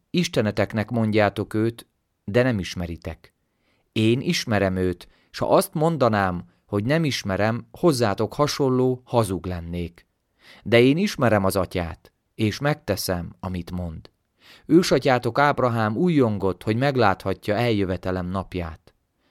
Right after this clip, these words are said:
Látta, és örvendezett.” A zsidók erre felháborodtak. „Még ötven esztendős sem vagy, és láttad Ábrahámot?” Jézus így válaszolt: „Bizony, bizony, mondom nektek, mielőtt Ábrahám lett volna,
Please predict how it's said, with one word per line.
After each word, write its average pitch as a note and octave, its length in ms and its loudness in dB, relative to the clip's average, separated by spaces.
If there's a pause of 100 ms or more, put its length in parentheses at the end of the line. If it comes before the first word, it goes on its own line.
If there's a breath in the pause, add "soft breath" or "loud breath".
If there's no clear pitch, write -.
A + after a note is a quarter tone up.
(180)
Látta, C3 760 2 (200)
és B2+ 260 -2
örvendezett.” F2 1000 -4 (800 soft breath)
A - 100 -6
zsidók A2 360 2
erre G2 200 4
felháborodtak. F2+ 1120 -2 (560)
„Még C3 280 6
ötven E3+ 360 6
esztendős G#2+ 680 2
sem G2+ 240 0
vagy, F#2+ 240 2 (260 soft breath)
és G#2+ 220 0
láttad B2+ 460 6
Ábrahámot?” G#2 840 2 (520)
Jézus G#2+ 360 -2
így G2+ 180 -2
válaszolt: E2+ 720 -8 (760 soft breath)
„Bizony, A#2 360 2
bizony, A#2+ 320 2
mondom G#2+ 360 0
nektek, - 600 -10 (140)
mielőtt G2+ 400 2
Ábrahám G#2 600 4
lett A#2 240 2
volna, A#2+ 540 -2